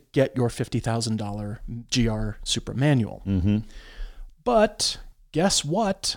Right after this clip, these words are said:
Speaker 1: The new Honda Accord Hybrid is large. It's a five-passenger.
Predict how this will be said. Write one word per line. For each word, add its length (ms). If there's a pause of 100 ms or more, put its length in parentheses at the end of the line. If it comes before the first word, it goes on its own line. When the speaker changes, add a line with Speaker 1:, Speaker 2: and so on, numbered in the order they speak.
(120)
Speaker 1:
The 200
new 420
Honda 540
Accord 400
Hybrid 640 (360)
is 180
large. 760 (240)
It's 180
a 60
five-passenger. 1160